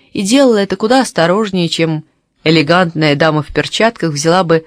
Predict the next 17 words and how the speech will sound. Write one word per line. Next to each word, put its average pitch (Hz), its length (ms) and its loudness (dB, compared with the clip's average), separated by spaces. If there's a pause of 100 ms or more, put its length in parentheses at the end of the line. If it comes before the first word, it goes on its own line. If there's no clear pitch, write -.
с - 100 -10
прилавка 175 720 0 (160)
на 156 240 0
сдачу 160 460 -2
монетку 160 640 -2 (240)
в 151 160 -6
десять 143 380 -2
центов. - 580 -6 (1600)
Минут 147 300 0
через 131 300 -6
двадцать 196 500 -4 (460)
озорная 240 420 2
птичка 233 380 -4
помахала 190 440 0
на 175 120 -2
прощание 170 480 -2
слонихе, 202 800 -4